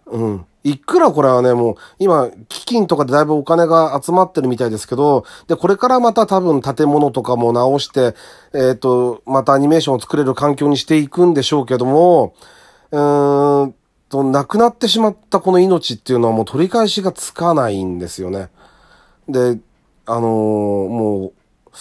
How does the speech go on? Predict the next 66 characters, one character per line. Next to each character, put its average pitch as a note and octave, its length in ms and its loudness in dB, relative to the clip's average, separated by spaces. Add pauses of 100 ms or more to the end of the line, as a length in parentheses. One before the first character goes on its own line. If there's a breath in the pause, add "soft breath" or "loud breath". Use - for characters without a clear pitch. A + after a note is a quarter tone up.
(720 loud breath)
法 D#3+ 300 0
的 E3 380 -2
に D#3+ 120 2
処 E3 140 0
罰 D3+ 300 0
を B2 80 0
し B2+ 100 -4
な C3 140 0
け C3+ 100 -2
れ B2 80 0
ば A#2+ 140 0
い A#2 60 -2
け C3+ 100 -4
な B2+ 100 2
い B2 60 -2
と A#2+ 100 -6
か、 A#2 100 -6
責 C3+ 260 -6
任 D3+ 220 2
能 D3+ 220 2
力 A#2 180 -4
が A#2 80 0
ど B2 140 -2
う B2+ 40 -2
だ A#2+ 100 -2
と G#2+ 80 -8
か G#2+ 100 -6
っ A2 60 -8
て - 360 -6 (380 soft breath)
言 F#3 200 2
う G3 40 6
ん F3 60 0
で B2 100 -2
す - 100 -12
け G#2+ 120 -6
ど C3 320 2 (100)
も、 D#3+ 580 2 (560 soft breath)
ま G3 120 0
あ、 G#3 60 -2 (440)
僕 D3 360 -4
み F3+ 140 2
た E3+ 160 2
い C3 40 0
に B2 80 0 (200)
一 B2 180 -4
ア C3+ 60 2
ニ D3+ 120 2
メ D3+ 100 4
を B2 80 4
見 C#3 140 2
る C3+ 100 2
人 A#2+ 260 0
間 B2 220 -2
に A#2+ 80 -4
し - 60 -10
て C3 120 -4
み B2 120 -4
て A#2+ 80 -2
も G#2+ 100 -4
そ B2 220 -4
う - 20 -2
だ G#2 100 -4
し、 C#3 460 -2 (440 soft breath)
ま A#2+ 460 0
あ - 40 -20
ね、 G#2+ 500 -4